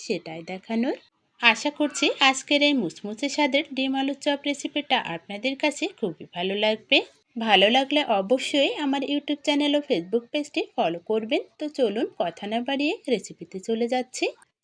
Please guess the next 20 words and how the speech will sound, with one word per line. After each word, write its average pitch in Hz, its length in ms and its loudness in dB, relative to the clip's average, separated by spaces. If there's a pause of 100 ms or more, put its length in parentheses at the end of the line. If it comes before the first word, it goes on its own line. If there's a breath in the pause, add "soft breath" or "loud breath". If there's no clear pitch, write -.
(160)
ডিম 208 280 -6
আলুর 285 220 -8
চপ 285 200 2
কোটিংয়ের 233 540 -2
জন্য 277 160 2 (220)
আমি 247 160 0 (100)
এখানে 277 280 -2 (200)
এক 202 140 -10
কাপ 269 120 -4 (100)
পরিমাণ 285 300 0 (140)
বেসন 160 360 -4
নিয়েছি। 185 340 -6 (540)
বেসনটা 285 420 2 (140)
অবশ্যই 262 420 0 (160)
আগে 269 220 0
থেকে 285 180 0 (100)
একটু 285 160 -8 (160)
চালিয়ে 165 420 -2
নেবেন। 180 280 0 (320)
এবার 220 200 2